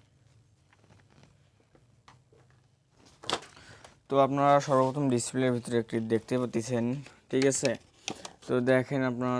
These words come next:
হচ্ছে কীভাবে আপনারা দেখতেছেন সেটা আমি বুঝতে পারতেছি না। তো দেখেন এইখানে একটা আছে ইউএসবি হাব, ঠিক আছে? দেখেন আপনাদের দেখার ক্ষেত্রে আমি আরও সামনে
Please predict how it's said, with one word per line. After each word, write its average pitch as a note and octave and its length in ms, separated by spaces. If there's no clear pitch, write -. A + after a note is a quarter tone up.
হচ্ছে B2 220
কীভাবে C3 540
আপনারা B2 260
দেখতেছেন B2 460
সেটা A#2+ 240
আমি A#2+ 120
বুঝতে A#2 340
পারতেছি B2+ 420
না। A2+ 80
তো B2+ 60
দেখেন A#2 300
এইখানে B2+ 260
একটা A#2+ 200
আছে - 160
ইউএসবি A#2+ 380
হাব, A2+ 180
ঠিক B2+ 160
আছে? B2+ 200
দেখেন A#2+ 320
আপনাদের A#2 380
দেখার A#2 240
ক্ষেত্রে A#2 260
আমি A#2 160
আরও A#2 200
সামনে A#2 200